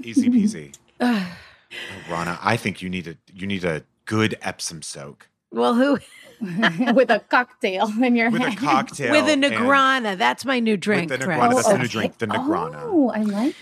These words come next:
Speaker 3: that.
Speaker 2: Brian
Speaker 1: It's a Negroni, but a
Speaker 2: and
Speaker 1: Negr-,
Speaker 2: I
Speaker 1: but
Speaker 2: have a drink
Speaker 1: a little
Speaker 2: together.
Speaker 1: s-, we do.
Speaker 3: Ooh.
Speaker 1: We
Speaker 2: It's
Speaker 1: do.
Speaker 2: called, it's called the Negrana. And
Speaker 1: And
Speaker 2: it
Speaker 1: Rana has
Speaker 2: reminds us
Speaker 1: been
Speaker 2: of our vacations in Italy, eh, that we can't take, in Italy,
Speaker 3: Mm.
Speaker 2: that we can't take this year.
Speaker 1: Sure.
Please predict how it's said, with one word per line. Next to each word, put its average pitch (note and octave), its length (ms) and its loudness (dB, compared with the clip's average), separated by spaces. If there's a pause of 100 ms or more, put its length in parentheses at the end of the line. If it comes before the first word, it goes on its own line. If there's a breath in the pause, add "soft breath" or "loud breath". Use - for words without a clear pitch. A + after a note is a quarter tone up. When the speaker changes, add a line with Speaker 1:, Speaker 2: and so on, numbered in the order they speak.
(120)
Speaker 3:
that. B3+ 160 0
Speaker 2:
Brian C4+ 440 4
Speaker 1:
It's E4+ 80 2
a G#3+ 40 0
Negroni, A2+ 560 -2
but A2+ 100 0
a C4 40 2
Speaker 2:
and C4+ 120 2
Speaker 1:
Negr-, C#4 40 4
Speaker 2:
I C4 180 2
Speaker 1:
but B3 80 2
Speaker 2:
have B3 120 2
a B3 40 -2
drink A3 300 0
Speaker 1:
a - 20 -10
little A3 160 0
Speaker 2:
together. E3+ 360 2
Speaker 1:
s-, C#3+ 120 -6 (460 loud breath)
we A#3+ 180 0
do. E4 260 2
Speaker 3:
Ooh. F3 260 -4 (500 loud breath)
Speaker 1:
We - 80 -2
Speaker 2:
It's C#3+ 80 -2
Speaker 1:
do. - 80 -2
Speaker 2:
called, A#3 300 4 (100)
it's - 200 -6
called A#3+ 280 2
the C#4+ 60 0
Negrana. G3 680 -2 (360 soft breath)
And A3 300 0
Speaker 1:
And - 0 -
Speaker 2:
it - 40 0
Speaker 1:
Rana B3 160 6
has B3+ 80 4
Speaker 2:
reminds A#3 420 4
us G3 300 0
Speaker 1:
been - 100 -10
Speaker 2:
of G3+ 120 2
our G#3+ 100 4
vacations G#3+ 640 -2
in G#3+ 100 0
Italy, F3 460 0
eh, - 140 -8
that G#3 180 2
we G#3+ 80 0
can't F#3+ 340 2
take, F3+ 520 0
in A3+ 120 4
Italy, G#3 360 6
Speaker 3:
Mm. G3+ 60 2
Speaker 2:
that G#3 100 2
we - 80 -4
can't F3+ 280 2
take E3 240 -2
this E3 220 -8
year. - 220 -10 (260)
Speaker 1:
Sure. D#2 480 -10